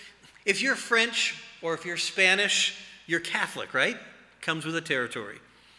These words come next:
If you, if you're English, you're Anglican. Uh, if you're from the Middle East, you're Muslim. If you're from India, you're Hindu or Sikh. If you're European, you're,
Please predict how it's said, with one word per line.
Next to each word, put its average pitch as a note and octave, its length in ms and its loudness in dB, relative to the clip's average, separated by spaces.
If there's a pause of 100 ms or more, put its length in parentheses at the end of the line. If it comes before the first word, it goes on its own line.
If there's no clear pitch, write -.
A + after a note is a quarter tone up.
(220)
If F3+ 180 4
you, F3+ 120 -4
if D3 100 -4
you're C#3 140 -2
English, A#3+ 640 4 (420)
you're F3 160 -2
Anglican. G3 540 2 (640)
Uh, C3+ 180 2
if F#3 160 6
you're G#3+ 120 6
from G3 180 -4
the F3 80 0
Middle G#3 280 4
East, A#3 320 0
you're D#3+ 260 0 (360)
Muslim. G3+ 380 -4 (800)
If D#3 180 -2
you're F3+ 160 4
from F3+ 200 2
India, A#3 500 4
you're D#3+ 300 2
Hindu F#3 520 0
or B2 120 -8
Sikh. F3+ 440 -6 (560)
If E3 180 0
you're F3+ 120 -2
European, A3 680 2
you're, F#3 360 4